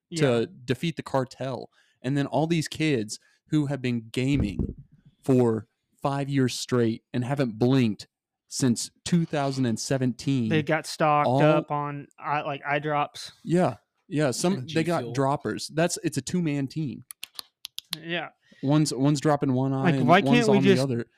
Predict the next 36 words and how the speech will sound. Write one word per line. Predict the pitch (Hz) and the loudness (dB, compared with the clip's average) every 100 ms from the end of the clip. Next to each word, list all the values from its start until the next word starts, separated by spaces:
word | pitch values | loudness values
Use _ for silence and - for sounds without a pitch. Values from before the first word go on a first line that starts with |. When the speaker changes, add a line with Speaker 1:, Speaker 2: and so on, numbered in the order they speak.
| - | -4
Speaker 1:
destroy | 151 160 165 | -4 0 2
Speaker 2:
And | 185 | 2
Speaker 1:
the | 180 | -2
cartels? | - 175 170 147 135 139 - _ _ | -4 -4 0 -2 -2 -8 -16 _ _
Speaker 2:
and | 143 160 226 _ _ - | -4 -4 -4 _ _ -14
send | 135 214 214 | -4 0 2
in | 196 | 0
the | 190 | -2
drones. | 147 151 131 135 - _ _ - | -2 0 0 -4 -14 _ _ -6
That's | 175 - - _ _ - | -6 -6 -12 _ _ -10
it, | 170 151 | -10 -6
no | 165 185 220 | 0 2 2
n-, | 180 156 - | 0 -6 -8
lives | 123 135 139 117 | -8 -4 -4 -4
need | 123 123 | -4 -4
to | 113 | -4
be | 117 | -4
lost | 113 113 - | -4 -6 -8
on | 113 | -8
our | 113 113 | -8 -10
end | 113 127 _ _ - | -12 -18 _ _ -10
at | 123 131 | -6 -4
all. | 127 - _ _ | -4 -8 _ _
We | - 143 | -4 -4
have | 139 147 131 | -2 -4 -2
the | |
military | 117 120 117 - 117 110 | 0 0 -4 -6 -8 -8
industrial | 107 120 - 113 | -8 -8 -6 -8
complex | - 120 131 190 180 - | -8 -8 -6 -6 -8 -8
Speaker 1:
See, | |
Speaker 2:
on | 117 | -8
our | 113 | -8
side. | - 120 | -10 -2
Speaker 1:
that's | 170 220 - | 0 0 -6
the | 180 | -10
thing. | - 170 202 131 | -6 -4 -4 -4